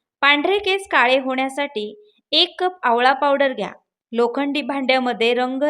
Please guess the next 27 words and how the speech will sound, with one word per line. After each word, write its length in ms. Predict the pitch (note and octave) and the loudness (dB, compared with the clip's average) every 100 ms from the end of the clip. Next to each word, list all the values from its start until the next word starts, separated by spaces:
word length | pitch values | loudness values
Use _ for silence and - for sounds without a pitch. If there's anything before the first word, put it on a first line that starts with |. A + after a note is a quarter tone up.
| D4 | -2
येईपर्यंत 640 | B3+ B3+ B3+ B3+ B3 A#3+ | -4 -6 -4 -4 -4 -4
भाजा. 480 | A3 A#3 G#3+ F3+ E3+ - _ _ _ - | -6 -6 -8 -6 -8 -10 _ _ _ -2
नंतर 380 | C4+ E4 D#4+ F#4 - | 2 2 2 0 2
अर्धा 320 | C4+ C4 D#4 | 2 2 0
लिटर 360 | D4 C#4 C#4 D4 | 0 0 0 0
खोबरेल 440 | C#4+ A#3 B3 B3+ B3+ | -2 0 2 0 -2
तेलामध्ये 560 | G#3+ A3+ A#3+ A3+ A3+ | -2 -2 -4 -4 -4
मिक्स 360 | B3 A#3+ A#3+ - | -4 -6 -10 -8
करून 320 | - G#3+ G#3+ - - _ A#3 | -4 -2 -4 -8 -20 _ -6
वीस 300 | C#4+ F#4+ G4 | 0 0 0
मिनिटे 440 | D#4 C#4+ C#4+ C#4+ C#4+ | -4 -2 -2 -2 -2
मंद 340 | B3+ B3 B3+ | -2 -2 -2
आचेवर 580 | B3+ A3 G#3+ A3 A3+ C4 | -2 -4 -4 -4 -4 -4
गरम 300 | G#3 G3 F3+ | -2 -4 -4
करा. 180 | F3 - _ _ _ _ - | -10 -12 _ _ _ _ -2
या 180 | C#4+ F4+ | 2 2
तेलाने 560 | F4+ C#4+ C#4+ D#4 C#4+ C#4+ | 4 4 4 2 0 -2
आठवड्यातून 760 | C#4+ C4 C4 B3+ C4 C4+ C#4 | -2 -2 -2 0 0 -4 -6
दोनदा 380 | B3 A3+ A3+ B3+ | -4 -4 -2 -4
केसांची 600 | B3+ G#3+ G#3+ A3 A3 C4+ | -4 -8 -6 -8 -8 -8
मालिश 420 | A#3+ F#3+ G3 - - | -6 -6 -6 -10 -10
करा. 160 | E3 - _ _ _ _ | -10 -12 _ _ _ _
केस 300 | D4 E4 F4+ D#4 | 2 2 2 0
हळूहळू 480 | C#4 D4+ D4+ D4 B3+ | 0 2 2 2 0
काळे 420 | B3+ B3+ A3 B3 | -2 0 0 0
होऊ 160 | A3+ D#3+ | -2 -2
लागतील. 420 | F3+ F3+ D#3 | -4 -8 -18